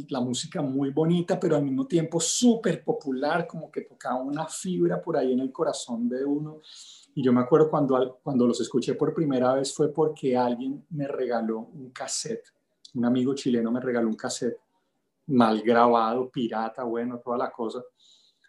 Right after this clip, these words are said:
Y me dijo, "Escúchate esto", y era un concierto en el que estaba registrada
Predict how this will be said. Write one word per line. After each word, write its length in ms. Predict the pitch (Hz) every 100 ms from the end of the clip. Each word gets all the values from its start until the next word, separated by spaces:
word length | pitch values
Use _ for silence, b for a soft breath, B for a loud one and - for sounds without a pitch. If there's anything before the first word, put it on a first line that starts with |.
| _ _
Y 400 | 151 135 135 127
me 140 | 123
dijo, 180 | 117 123
"Escúchate 680 | 120 147 131 156 156 127 123
esto", 480 | 117 - 143 143 -
y 160 | 139
era 180 | 131 135
un 300 | 143 156 151
concierto 840 | 156 160 - 151 135 123 - 135 - 120 _ _ -
en 100 | 123
el 160 | 113
que 140 | - 113
estaba 480 | - 117 117 120 127
registrada 960 | 143 - 117 - 120 113 113 120 -